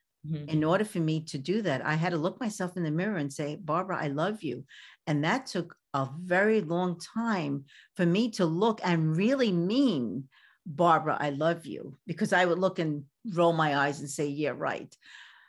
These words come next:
Speaker 1: Right.
Speaker 2: But
Speaker 1: I
Speaker 2: it, it took a
Speaker 1: resonate.
Speaker 2: wh-, yeah, it took a while. It's not easy.
Speaker 1: It's, it's, I'm st-, working on it still. I mean, it's not easy. And it, it, it's,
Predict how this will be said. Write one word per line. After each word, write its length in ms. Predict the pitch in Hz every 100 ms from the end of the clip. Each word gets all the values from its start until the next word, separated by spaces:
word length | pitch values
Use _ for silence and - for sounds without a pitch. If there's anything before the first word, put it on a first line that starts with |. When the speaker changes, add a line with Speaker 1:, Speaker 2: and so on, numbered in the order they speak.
| _ 180
Speaker 1:
Right. 540 | 202 330 370 151 - _ _
Speaker 2:
But 160 | 190 180
Speaker 1:
I 80 | 220
Speaker 2:
it, 60 |
it 40 | 190
took 40 |
a 100 | 202
Speaker 1:
resonate. 320 | 220 190 160 165
Speaker 2:
wh-, 40 | 170
yeah, 340 | 180 247 220
it 100 | 180
took 180 | - 160
a 60 | 175
while. 580 | 165 214 285 294 143 - _
It's 340 | 160 160 - -
not 220 | 180 185
easy. 500 | 208 330 - 127 135 - - _
Speaker 1:
It's, 260 | 247 247 - -
it's, 280 | 226 - -
I'm 140 | 202 233
st-, 280 | - - 160
working 360 | 180 226 208
on 140 | 170 135
it 120 | -
still. 560 | - - 202 208 123 -
I 80 | 175
mean, 180 | 170 170
it's 200 | 170 170
not 180 | 175 190
easy. 380 | 180 233 175 151
And 120 | 156 185
it, 80 | 185
it, 140 | 220 214
it's, 440 | 202 202 - -